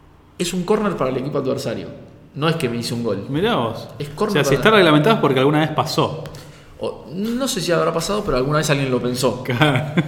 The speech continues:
Speaker 1: Y, y me pareció muy particular, porque,
Speaker 2: Mirá
Speaker 1: digamos,
Speaker 2: vos.
Speaker 1: primero
Speaker 2: ¿Hasta qué punto se meten en el detalle, no?
Speaker 1: Demasiado.
Speaker 2: Sí.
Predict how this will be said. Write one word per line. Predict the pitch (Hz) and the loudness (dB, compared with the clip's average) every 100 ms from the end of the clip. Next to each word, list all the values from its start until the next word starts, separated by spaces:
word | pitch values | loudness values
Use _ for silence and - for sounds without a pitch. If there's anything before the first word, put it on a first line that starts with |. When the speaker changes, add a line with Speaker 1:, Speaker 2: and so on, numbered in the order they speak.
| 208 202 - | 0 0 4
Speaker 1:
Y, | 139 139 160 | 4 4 2
y | 151 | 2
me | 151 | 4
pareció | 156 151 208 | 4 6 4
muy | 196 202 | 2 2
particular, | 175 147 139 143 170 123 | 2 0 0 4 4 4
porque, | 110 120 | -2 0
Speaker 2:
Mirá | 127 | 2
Speaker 1:
digamos, | 120 127 104 | 2 0 -4
Speaker 2:
vos. | - - - | -8 -10 -4
Speaker 1:
primero | 123 165 180 139 | 0 4 4 4
Speaker 2:
¿Hasta | 143 165 | 2 2
qué | 165 233 | 2 2
punto | 233 262 - 220 180 143 131 | 2 0 4 4 6 4 2
se | 120 | -2
meten | 139 175 160 | -4 -2 -2
en | 131 | 0
el | 120 | -2
detalle, | 113 110 110 - 104 | -4 -4 -6 -6 -8
no? | 127 151 - | -8 -10 -10
Speaker 1:
Demasiado. | 117 113 - 123 92 - | -8 -6 -4 -4 -4 -8
Speaker 2:
Sí. | - | -12